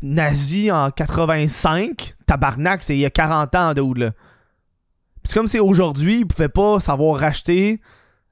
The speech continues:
avoir appris de leurs erreurs. C'est comme, « Ouais, non, t'as fait de quoi de, il y a quarante ans, là ? » C'est toi ! Puis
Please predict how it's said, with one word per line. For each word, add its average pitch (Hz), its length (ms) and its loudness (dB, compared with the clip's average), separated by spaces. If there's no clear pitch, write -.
avoir 170 880 2
appris 165 380 4
de 175 100 0
leurs 147 320 0
erreurs. 131 640 0
C'est - 100 -18
comme, « 220 220 0
Ouais, 339 160 4
non, 349 100 4
t'as 320 140 2
fait 311 160 0
de 302 80 4
quoi 349 240 0
de, 277 280 4
il - 20 -2
y 262 40 0
a 247 40 2
quarante 254 440 2
ans, 330 200 2
là ? » 320 240 2
C'est 226 720 0
toi ! 226 340 6
Puis 247 400 2